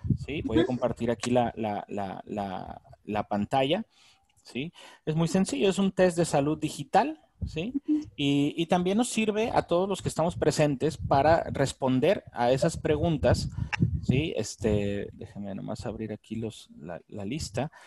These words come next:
Speaker 1: Responder aquí estas preguntas para su propio, eh, en negocio y aprovechar aquí un poquito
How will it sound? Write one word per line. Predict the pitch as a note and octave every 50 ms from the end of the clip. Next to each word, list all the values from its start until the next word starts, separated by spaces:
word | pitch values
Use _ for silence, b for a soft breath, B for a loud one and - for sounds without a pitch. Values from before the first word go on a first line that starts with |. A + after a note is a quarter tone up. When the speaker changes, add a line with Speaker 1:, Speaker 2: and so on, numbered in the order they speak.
| B B B B -
Speaker 1:
Responder | C3+ C#3 - - D3 D3 E3 F3
aquí | F#3+ - - F#3+
estas | F3 - G3 F3 -
preguntas | - F#3+ F3+ F3 F3+ F3 E3+ G3 G#3+ -
para | - - E3 D3+
su | D3+ - D3
propio, | B2+ - - C3+ C#3+ - - D#3 D#3 D#3+ D#3 D3+ B2 -
eh, | - C3 B2 A#2+ A#2+ - -
en | C3+ C3 C3
negocio | C3+ C3 A#2 A#2 A2 G2+ - A2+
y | A2+
aprovechar | A2+ - - A#2+ A#2 A#2 A2 - - D3 C#3+
aquí | C#3 - - C#3
un | C#3 C3
poquito | - B2 - - B2+ - - C#3 C#3 C3+ B